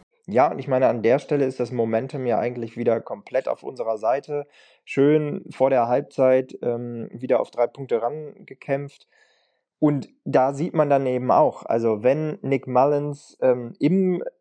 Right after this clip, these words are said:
Rhythmus ist und im Timing der Offense, also wenn er bei seinem, sagen wir mal,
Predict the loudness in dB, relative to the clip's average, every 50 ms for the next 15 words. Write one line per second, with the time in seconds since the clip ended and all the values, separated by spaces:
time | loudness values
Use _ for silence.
0 | -20 -20 -16 -12 -10 -10 -10 -10 -12 -12 -10 -4 0 0 0 0 0 0 0 0
1 | -2 -2 0 0 0 0 -2 -4 -4 -4 -4 -2 0 -2 -2 -2 -2 -2 0 0
2 | 2 0 0 -2 -2 2 2 2 4 4 2 0 0 0 -4 -2 -4 -6 -6 -4
3 | -4 -6 -6 -8 _ _ _ _ _ _ _ _ -6 -2 0 2 4 2 2 2
4 | 2 2 2 0 0 0 0 0 0 -2 -4 -6 -8 -10 -12 _ -16 -6 -2 0
5 | 0 0 0 0 2 4 4 4 4 2 0 -2 -6